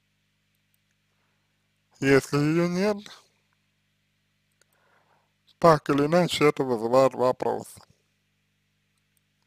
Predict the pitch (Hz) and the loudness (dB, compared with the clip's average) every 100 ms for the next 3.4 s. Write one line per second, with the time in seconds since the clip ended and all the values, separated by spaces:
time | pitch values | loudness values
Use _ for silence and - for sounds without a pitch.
0 | _ _ _ _ _ _ _ - 120 120 | _ _ _ _ _ _ _ -10 -6 -2
1 | 113 - - - _ _ _ _ _ _ | -4 -6 -12 -20 _ _ _ _ _ _
2 | _ _ _ _ _ _ _ _ - 117 | _ _ _ _ _ _ _ _ -10 -6
3 | 147 185 196 | -4 -4 -6